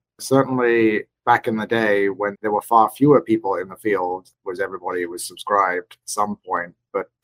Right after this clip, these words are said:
uh, yeah, I've spent a lot of time looking at the field and thinking about the field, and, um, I have strong biases towards certain approaches, and those have always been reflected in my writing. And the idea at the early stages was,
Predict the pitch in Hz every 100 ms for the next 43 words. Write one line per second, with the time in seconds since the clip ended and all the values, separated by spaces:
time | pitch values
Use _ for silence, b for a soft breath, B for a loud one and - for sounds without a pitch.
0 | 104 98 95 - - 160 95 104 - 120
1 | 120 123 131 - 120 123 110 104 101 -
2 | _ - 104 120 123 113 - - 107 104
3 | 101 95 92 117 131 117 110 104 - -
4 | 104 101 98 95 - - 101 98 95 95
5 | 87 101 98 95 95 95 95 - 101 101
6 | 101 98 _ _ - - 113 113 110 98
7 | 95 98 110 123 120 98 98 101 95 -
8 | 104 - 101 - 95 - 117 131 - _
9 | _ 85 95 101 101 95 95 101 104 -
10 | 98 95 90 101 98 - 90 95 90 92
11 | 90 90 87 92 117 - 113 113 113 113
12 | 117 117 127 135 135 127 117 110 107 101
13 | - 135 156 143 110 - 101 95 101 101
14 | 98 - 101 101 98 95 -